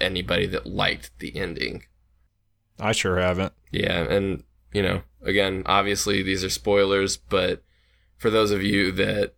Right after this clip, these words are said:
Speaker 1: might have seen, like, a few episodes of Dexter, you know, now's your time to back out. But essentially, what happens is, you know, we got this Miami serial killer, sociopath who,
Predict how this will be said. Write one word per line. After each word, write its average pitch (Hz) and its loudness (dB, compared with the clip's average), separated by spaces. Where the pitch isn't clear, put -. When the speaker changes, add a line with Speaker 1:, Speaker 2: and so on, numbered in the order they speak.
Speaker 1:
might 98 0
have 95 -2
seen, 98 0
like, 98 -4
a 95 -2
few 98 -2
episodes 120 0
of 120 -4
Dexter, 117 -2
you - -12
know, 95 -2
now's 95 -2
your 95 -6
time 98 -2
to 98 -8
back 95 -2
out. 110 0
But 123 2
essentially, 143 2
what 117 -2
happens 110 2
is, 104 2
you 107 -2
know, 104 2
we 113 -2
got 113 0
this 110 -2
Miami 107 2
serial 104 2
killer, 98 4
sociopath 101 0
who, 98 0